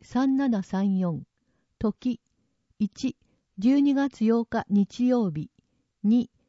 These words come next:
二十二日日曜日。いずれも午後一時三十分から三時。場所、愛好ホーム統合園デイサービスセンター統合案。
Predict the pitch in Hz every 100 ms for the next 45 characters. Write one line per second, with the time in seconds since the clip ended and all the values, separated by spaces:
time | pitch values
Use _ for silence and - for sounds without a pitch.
0 | _ - 254 277 262 220 196 208 226 -
1 | - 214 _ 196 202 - 240 240 196 147
2 | 147 _ _ _ _ _ 208 202 262 254
3 | 240 226 - - 233 269 254 220 - 247
4 | 226 262 262 247 262 - 202 180 175 170
5 | 170 247 220 175 151 - _ _ _ _
6 | 185 196 - 247 - _ _ _ _ -
7 | 233 269 - 269 254 269 254 202 190 233
8 | 254 226 240 233 170 160 180 185 262 -
9 | 277 269 262 - 254 247 226 185 165 -
10 | 247 254 233 233 190 151 151